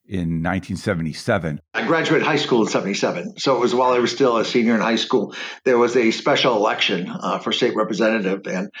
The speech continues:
Speaker 2: I happened to show up <laughs> in a meeting, and, uh, they asked for volunteers. And so I,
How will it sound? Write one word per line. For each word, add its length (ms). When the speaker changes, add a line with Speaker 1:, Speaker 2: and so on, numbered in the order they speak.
Speaker 2:
I 60
happened 320
to 100
show 240
up 140
<laughs> 40
in 60
a 40
meeting, 520
and, 460
uh, 160
they 160
asked 240
for 140
volunteers. 600
And 120
so 180
I, 220